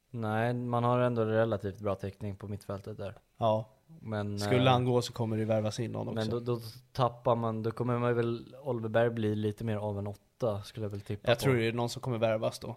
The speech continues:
Speaker 1: Ja, det tror jag.
Speaker 2: Ja, absolut. Sen har man ju Schiller och, eh, Sabovic får man inte glömma.
Speaker 1: Nej.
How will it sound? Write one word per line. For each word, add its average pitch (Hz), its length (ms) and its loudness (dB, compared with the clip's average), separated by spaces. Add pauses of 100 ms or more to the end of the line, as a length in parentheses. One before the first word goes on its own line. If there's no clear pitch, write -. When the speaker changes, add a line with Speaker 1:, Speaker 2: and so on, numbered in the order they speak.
(120)
Speaker 1:
Ja, 101 400 -4
det 113 100 -6
tror 107 160 -8
jag. 110 100 -10 (160)
Speaker 2:
Ja, 110 300 -2 (100)
absolut. 110 640 -2 (100)
Sen 120 240 -2
har 120 160 8
man 123 200 4
ju 120 120 4
Schiller 120 560 2
och, - 380 -6
eh, 113 180 0
Sabovic 113 640 2
får 120 120 -8
man 110 80 -4
inte 104 120 -8
glömma. 110 380 -4
Speaker 1:
Nej. 98 240 -4